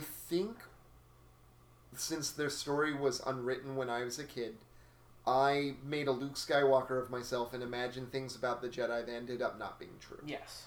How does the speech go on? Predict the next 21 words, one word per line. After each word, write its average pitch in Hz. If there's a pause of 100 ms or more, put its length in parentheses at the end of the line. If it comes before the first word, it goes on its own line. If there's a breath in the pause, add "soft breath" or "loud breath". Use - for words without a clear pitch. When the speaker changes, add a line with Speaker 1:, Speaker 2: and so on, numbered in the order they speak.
(200)
Speaker 1:
And 139
I 143
think 165
one 151
of 151
those 147
things 135
is 120
that 123
they 127
were 123 (500 soft breath)
an 135
ultimate 147
force 143
for 135
good. 127
I 131
think 165
they 147
were 143
probably 160